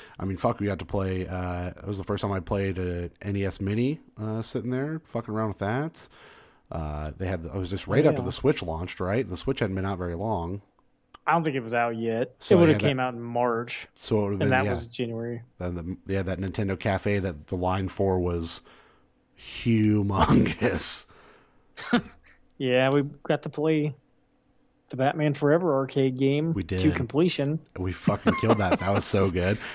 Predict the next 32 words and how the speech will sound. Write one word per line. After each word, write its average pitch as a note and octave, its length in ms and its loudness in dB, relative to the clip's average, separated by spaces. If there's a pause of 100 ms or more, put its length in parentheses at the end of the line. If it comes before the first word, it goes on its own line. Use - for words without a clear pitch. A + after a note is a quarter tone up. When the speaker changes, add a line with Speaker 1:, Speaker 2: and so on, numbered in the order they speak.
Speaker 1:
That G#3 140 12
arcade C#3+ 340 12
setup G#2 220 6
was G2 80 2
badass, F#2+ 580 4
too. E2+ 300 0 (720)
Speaker 2:
Yeah, E3+ 160 -6
it A2 60 -8
was. A2+ 420 -4 (420)
Speaker 1:
All F2+ 240 6
the, F#2+ 400 2
Speaker 2:
Yeah. - 80 -4
Speaker 1:
all, - 240 2
all G#2 160 6
the F2+ 80 -2
street G#2 320 0
passes G#2+ 320 4
in G#2 100 2
the F#2+ 60 0
world. G#2 520 4 (1120)
Speaker 2:
Yeah. D3 380 4
Speaker 1:
Some - 220 -4
really, F#2 220 2
really E2+ 180 2
good D#2+ 160 -2
times. E2 560 -2 (800)
Speaker 2:
That G2 80 -2
was A2+ 160 8 (300)
Speaker 1:
Whataburger, A2+ 320 6
In-N-Out. A2+ 560 6 (640)
Speaker 2:
Yeah. C3+ 220 2
Speaker 1:
Well, F3+ 160 0